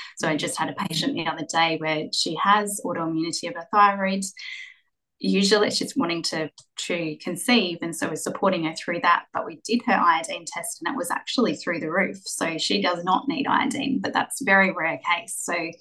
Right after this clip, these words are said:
Speaker 1: most of the time we do need it just to, to really su-,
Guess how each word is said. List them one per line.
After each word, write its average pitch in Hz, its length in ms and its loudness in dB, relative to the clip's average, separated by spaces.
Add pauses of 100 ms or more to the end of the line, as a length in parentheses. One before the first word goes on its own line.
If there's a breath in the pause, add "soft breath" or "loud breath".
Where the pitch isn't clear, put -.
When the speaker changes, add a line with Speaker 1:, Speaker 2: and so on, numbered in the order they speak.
(140)
Speaker 1:
most 190 380 2
of - 80 -6
the 180 100 -4 (140)
time 170 120 0
we 160 100 -4
do 156 160 -8
need 156 280 -4
it - 240 -6
just - 300 -8
to, 285 300 -6 (180)
to 170 140 -4
really 160 260 -6
su-, - 180 -8